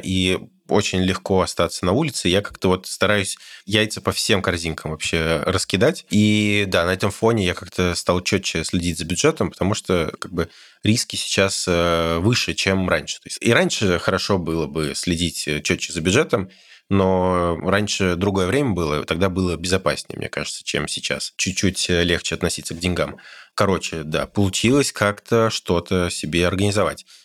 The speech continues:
Я приложил ссылку в Notion на курс Тинькофф учебника про таблички, но я, наверное, приложу просто пару ссылок тоже из Тинькофф учебника.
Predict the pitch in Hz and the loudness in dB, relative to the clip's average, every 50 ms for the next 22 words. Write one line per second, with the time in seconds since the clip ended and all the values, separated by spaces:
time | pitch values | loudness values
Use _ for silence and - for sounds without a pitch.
0 | _ _ - 110 110 107 - 123 117 120 120 131 131 120 - - - 123 113 107 | _ _ 2 2 2 2 2 2 2 2 2 2 0 0 0 2 2 2 2 2
1 | - 101 92 92 90 85 85 87 87 95 92 101 104 101 92 - - - 92 90 | 2 2 2 2 2 -2 -4 -2 0 2 2 2 2 2 0 -2 -2 -2 0 0
2 | 87 82 - - 73 87 90 92 90 90 90 - - 110 101 95 - - - 95 | -2 -2 -4 -4 -2 0 2 2 2 0 -2 -4 -4 -2 -2 -2 -2 -2 -2 0
3 | 95 - 101 - - - - 170 175 185 135 - - 92 95 - _ _ _ _ | 0 0 0 0 0 0 0 0 2 0 0 0 -2 -4 -4 -6 _ _ _ _
4 | - 95 90 - 95 85 87 82 - - - - - - _ _ _ _ _ _ | -4 -2 0 0 0 0 -2 -4 -4 -6 -8 -8 -10 -10 _ _ _ _ _ _
5 | _ _ - 98 101 101 104 104 107 104 104 104 101 101 95 - - _ - 95 | _ _ 2 4 4 4 4 4 4 2 2 2 2 2 0 -2 -6 _ -4 0
6 | 101 104 104 98 95 98 101 104 95 - 95 95 95 92 101 98 95 95 92 - | 0 2 4 4 2 2 0 0 0 2 2 2 2 2 0 0 0 -2 -4 -8
7 | _ _ _ - 92 85 - - - - - - 95 87 85 80 - - 113 104 | _ _ _ -2 -2 0 -2 -6 -16 -16 -2 0 2 2 2 0 0 2 2 2
8 | 92 82 - - 85 80 80 - - 92 - 87 85 - - 123 139 147 117 - | 2 2 0 0 0 0 -2 -4 -4 -2 -2 -2 -2 0 0 0 2 2 0 0
9 | - 87 | -2 -2